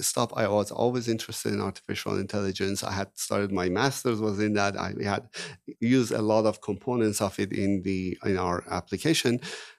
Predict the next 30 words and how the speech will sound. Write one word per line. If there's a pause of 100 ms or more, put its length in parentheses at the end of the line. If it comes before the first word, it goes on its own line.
(200)
Uh,
wanted
to
learn
that
more
deeply.
So (420)
for
two
years,
I
was
on
my
skateboard
going
to
various
classes.
And (280)
within
that,
I
helped
a
few
companies
get
started,